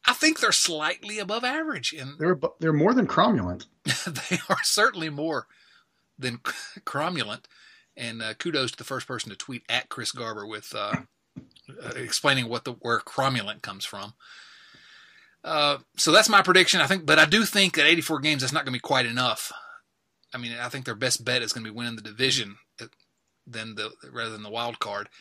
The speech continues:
Speaker 1: I don't see eighty-four games getting it in the wild card. I don't see it getting in the division either, but
Speaker 2: All right.
Speaker 1: eighty-four games, you know, eighty-four seventy-eight after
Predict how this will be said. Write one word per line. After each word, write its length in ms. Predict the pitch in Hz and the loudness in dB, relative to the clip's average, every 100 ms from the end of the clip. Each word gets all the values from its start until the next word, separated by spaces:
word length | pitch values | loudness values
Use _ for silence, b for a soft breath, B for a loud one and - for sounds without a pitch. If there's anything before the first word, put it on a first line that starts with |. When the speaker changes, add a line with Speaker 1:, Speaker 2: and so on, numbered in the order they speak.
| b | b
Speaker 1:
I 60 | 139 | -6
don't 80 | |
see 160 | 131 131 | -2 -2
eighty-four 300 | 117 - 110 | -2 -6 -10
games 240 | 113 110 110 | -10 -10 -10
getting 220 | 113 104 | -10 -10
it 20 | |
in 60 | 98 | -14
the 60 | |
wild 280 | 101 107 104 | -10 -8 -8
card. 300 | - 98 104 - _ _ _ _ - | -8 -8 -8 -12 _ _ _ _ -12
I 100 | 110 | -10
don't 240 | - - | -10 -6
see 120 | - 90 | -6 -6
it 60 | |
getting 180 | 90 82 | -14 -16
in 80 | 95 | -20
the 80 | 110 | -14
division 300 | 120 120 202 | -8 -2 2
either, 180 | 285 | 4
but 140 | 165 139 | 4 4
Speaker 2:
All 40 | |
right. 80 | 92 | 4
Speaker 1:
eighty-four 280 | 220 - 185 | 2 2 2
games, 380 | 180 185 175 - | 2 0 -2 -4
you 100 | 151 | -4
know, 220 | 147 143 - | -4 -4 -2
eighty-four 320 | 156 185 185 | 0 2 2
seventy-eight 680 | 151 - 165 139 117 127 139 | 4 4 2 0 2 2 0
after 300 | 160 123 120 | -4 -6 -10